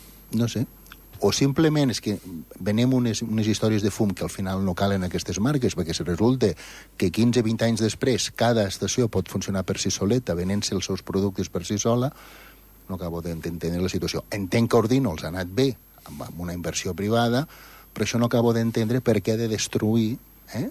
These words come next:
la, la unió, la unitat. És més difícil sumar, és molt més fàcil destruir i esborrar les coses, i per tant... El seny, jo no li demano a aquella persona que és multimilionari i que passarà olímpicament de,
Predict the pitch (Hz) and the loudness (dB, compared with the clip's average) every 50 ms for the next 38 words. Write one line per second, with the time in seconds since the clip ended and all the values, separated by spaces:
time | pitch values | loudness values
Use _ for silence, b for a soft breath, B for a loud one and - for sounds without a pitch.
0 | - - 92 92 90 90 87 - - 95 92 87 90 95 95 95 95 98 104 117 | -8 -8 -6 -4 -4 -4 -4 -4 -4 -2 -2 0 0 0 0 0 0 0 2 2
1 | 117 104 92 95 92 85 - 101 95 95 - - 123 120 - 135 139 131 - 123 | 2 2 0 0 -2 -2 0 0 -2 -2 0 0 0 0 2 0 0 2 0 0
2 | - 120 110 - 101 95 90 - 101 95 107 160 277 - B B B B B B | 0 0 -2 0 -2 -2 0 0 0 2 2 0 -2 -6 B B B B B B
3 | - 90 87 110 123 120 113 98 - - 95 90 - - 90 85 80 87 85 - | -8 -2 2 2 4 4 4 0 0 0 -2 -2 0 -2 -4 -4 -2 -4 -4 -4
4 | - - 87 92 95 90 85 78 76 78 78 85 80 78 82 82 - - 87 90 | -2 0 0 2 2 2 0 0 -2 -4 -4 -2 -2 -2 -4 -6 -6 -2 -2 -2
5 | 90 90 110 143 - - B B B B B B B B B B - 90 85 82 | 0 0 -2 -4 -4 -6 B B B B B B B B B B -10 -4 -4 -2
6 | 73 78 78 80 82 90 117 - - - - - - - - - - - - - | -2 0 -2 -2 -4 -6 -10 -12 -16 -20 -20 -18 -14 -14 -14 -14 -16 -18 -16 -10
7 | - - - - - 95 85 92 95 95 - 87 85 90 98 107 113 107 101 95 | -8 -6 -4 -4 -4 -4 -4 -4 -4 -2 -2 -2 -2 0 2 2 2 2 2 0
8 | 90 90 85 80 82 87 85 - 87 87 85 76 - - - - 90 85 85 78 | 0 -2 -4 -4 -4 -6 -4 -4 -4 -4 -6 -6 -8 -10 -8 -4 -4 -4 -4 -2
9 | 82 87 80 - - B B B B B - 113 113 - - 117 101 95 98 95 | -4 -4 -4 -4 -6 B B B B B -4 -4 -2 0 2 2 2 2 2 2
10 | 92 95 101 101 95 98 90 B B B B B B 110 98 107 90 - 87 - | 2 2 2 2 2 0 -2 B B B B B B -2 -2 0 0 0 -2 0
11 | 92 90 90 90 92 92 92 87 92 90 85 87 85 90 90 90 92 90 87 87 | 2 4 4 4 4 2 2 0 -2 -2 0 -2 -2 0 0 0 -2 -2 -2 -2
12 | 87 | -2